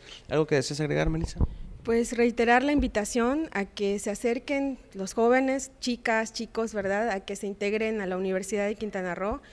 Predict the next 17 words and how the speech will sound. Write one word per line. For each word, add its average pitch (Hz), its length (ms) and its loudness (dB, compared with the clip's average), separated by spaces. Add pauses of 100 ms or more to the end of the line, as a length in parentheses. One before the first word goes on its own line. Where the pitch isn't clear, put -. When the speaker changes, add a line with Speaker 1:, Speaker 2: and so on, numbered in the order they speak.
(120)
Speaker 2:
y 185 80 0
a 208 60 2
la 214 80 4
División 226 500 2
de 247 80 2
Ciencias 233 420 -4
e 226 40 -4
Ingeniería 208 640 -4 (380)
en 202 120 -2
esta 226 220 -2
carrera 208 400 2
que 220 120 -8
la 196 120 -2
verdad 196 340 0
es 208 200 -2
muy 214 160 0
interesante. 233 840 -2